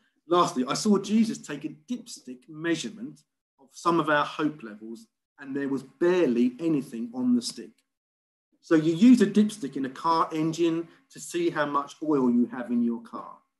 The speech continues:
Not enough oil, and the car will not be effe-,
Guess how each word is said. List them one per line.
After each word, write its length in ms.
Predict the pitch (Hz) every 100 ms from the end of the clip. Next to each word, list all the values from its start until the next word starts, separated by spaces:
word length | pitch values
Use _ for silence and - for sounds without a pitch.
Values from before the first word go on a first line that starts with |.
| _ _ _ _ _ _ _ 143
Not 280 | 170 233 226
enough 360 | 196 196 -
oil, 460 | 185 156 117 127 147
and 120 | 143
the 60 | 131
car 340 | - - 160
will 140 | 151 147
not 280 | 165 196 -
be 160 | 170
effe-, 220 | 165 147